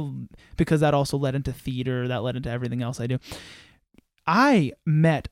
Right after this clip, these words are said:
so many people. So I could see forgetting some people. And my ego was able to take that blow that I was forgettable <laughs> to somebody.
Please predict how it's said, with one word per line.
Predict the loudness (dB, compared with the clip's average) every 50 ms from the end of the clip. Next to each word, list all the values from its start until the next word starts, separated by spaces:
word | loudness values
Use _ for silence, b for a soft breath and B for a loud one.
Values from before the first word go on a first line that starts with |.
| _
so | -8 -6 -4 -4 -2 0 0 2 6 6 6 6 6 4 0 -4 -6
many | -2 0 2 4 4 4 4 4
people. | 2 2 0 0 0 -2 -6 -10 -12 -16 _ _
So | -2 2 4 4 4 4 2 0 _ _
I | 0 0 2
could | 2 0 0
see | 2 4 4 4
forgetting | 4 4 2 2 4 2 2 2 -2
some | -4 -4 -6
people. | -6 -6 -8 -8 -10 -14 -14 -16 _ _ _ _ _ _ _ _ _ _ _ _ _ 0
And | 0 2 4 4
my | 2 2
ego | 4 2 4 4 4 4
was | 4 4
able | 4 4 4 2
to | 2
take | 0 -2 -4 -4 -2
that | -4 -4 -4
blow | -4 -6 -6 -8 -12 -16 _ _ _
that | -8 -6 -6 -8 -10 -14 _ _ _ _ _ _ _ _ _ _ _ _ _ _ _
I | -6 -4 -4 -4 -6 -6
was | -8 -8 -8 -8 -8 -8 -10 -14 _
forgettable | -10 -8 -8 -8 -8 -12 -12 -14 -14 -14 -6 0
<laughs> |
to | 2 2
somebody. | 4 6 4 4 4 2 -2 -4 -4 -6 -8 -10 -10